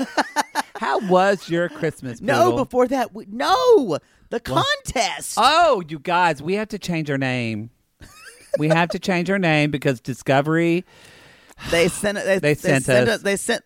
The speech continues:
Speaker 1: lawyers after us.
Speaker 2: I wanna drag them and call them pieces of shit, but our attorney told us not to do
Speaker 1: So we
Speaker 2: that.
Speaker 1: have to be nice.
Speaker 2: So I have to be nice.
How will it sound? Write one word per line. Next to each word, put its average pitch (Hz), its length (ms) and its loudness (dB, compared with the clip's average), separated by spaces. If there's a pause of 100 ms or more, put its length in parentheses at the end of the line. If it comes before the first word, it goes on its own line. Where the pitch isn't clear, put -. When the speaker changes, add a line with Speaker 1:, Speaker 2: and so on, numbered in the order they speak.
Speaker 1:
lawyers 147 640 2
after 113 320 0
us. 98 380 -8
Speaker 2:
I 156 100 2
wanna 196 280 -2
drag 147 440 0
them 151 180 -2
and 135 140 -6
call 139 240 0
them 139 180 -4
pieces 143 380 -8
of 120 160 -2
shit, 139 460 -4
but 127 120 -2
our 117 200 0
attorney 143 420 -2
told 120 260 -2
us 117 140 -6
not 113 240 -4
to 117 100 -10
do 104 220 -2
Speaker 1:
So 175 180 2
we 185 60 2
Speaker 2:
that. 190 80 2
Speaker 1:
have 196 200 0
to 190 60 -12
be 165 140 -4
nice. 156 320 2
Speaker 2:
So 147 80 4
I 147 80 6
have 147 200 2
to 156 60 -12
be 170 160 -2
nice. 202 580 -6